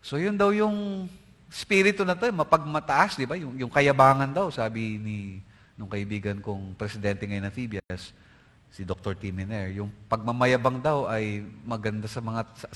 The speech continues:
sa Tagalog ay talagang mas malinaw eh. Ang pagmamayabang ay pagmamataas. Can you say pagmamataas? Anong ibig sabihin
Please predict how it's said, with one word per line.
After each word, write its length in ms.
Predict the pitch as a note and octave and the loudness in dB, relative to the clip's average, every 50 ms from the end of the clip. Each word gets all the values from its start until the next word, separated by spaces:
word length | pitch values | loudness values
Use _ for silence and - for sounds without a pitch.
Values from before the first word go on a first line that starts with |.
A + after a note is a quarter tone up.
| - | -12
sa 20 | - | -8
Tagalog 540 | - G#2+ G#2 A2 G#2+ G#2+ A#2 C#3+ E3+ C#3+ A2+ | -4 -2 4 6 6 6 6 2 0 -2 -4
ay 80 | G#2+ | -6
talagang 400 | G2 - A2+ G#2 A2 G#2+ G#2+ A2 | -6 -4 -4 -2 -4 -4 -6 -6
mas 160 | G#2+ G#2+ G#2+ | -6 -8 -8
malinaw 560 | - A2+ G#2 G#2 G#2+ G#2 A2 B2 D3 C3+ G#2 F#2 | -6 -6 -4 -4 -2 -4 -4 -4 -4 -4 -4 -6
eh. 80 | F#2 F#2 - - - - - _ _ _ _ | -8 -10 -14 -20 -20 -20 -20 _ _ _ _
Ang 140 | - G#2+ G#2+ | -12 -12 -10
pagmamayabang 800 | - G#2+ G#2 G#2 A2 A2 A#2 B2+ D3 E3 D3 A2+ A2 G#2+ G#2+ G#2+ - - | -6 -6 -4 -4 -4 -2 0 0 2 2 2 4 4 2 2 2 -4 -8
ay 180 | G2+ G2+ G2+ G2+ - - | -6 -6 -6 -8 -6 0
pagmamataas. 1120 | - B2 B2 A#2 G#2 A2 G#2+ A2 A2 G2+ G2 G2 - - E2+ E2 G2 G#2 G2 F2+ - - | 2 4 4 2 2 -4 -2 0 0 0 0 0 0 0 0 2 2 2 2 0 -2 -4
Can 160 | - B2+ C3+ D#3 | -4 -4 -4 -2
you 20 | |
say 220 | D#3 - E3 D3+ | 0 0 0 2
pagmamataas? 960 | - E3 D#3 C#3+ D#3 E3 D#3+ E3 D#3+ E3+ D#3+ E3 F3 D#3 A#2+ - - - - - - - - - - - - - - - - - - - - - - - - - - - - - - - - - - - - - - - _ - | 6 4 4 6 6 4 6 6 8 10 12 12 12 12 12 8 2 -4 -6 -10 -16 -20 -20 -20 -20 -20 -20 -20 -20 -20 -20 -20 -20 -20 -20 -20 -20 -20 -20 -20 -20 -20 -20 -20 -20 -20 -20 -20 -20 -20 -20 -20 -20 -20 _ -14
Anong 240 | - A2 A#2 A#2+ B2 | -12 -10 -8 -6 -4
ibig 240 | C3 B2+ B2 C3 C3 | -4 -4 -4 -6 -6
sabihin 340 | - C#3+ B2 A#2 B2+ B2+ | -6 -6 -4 -2 -2 -2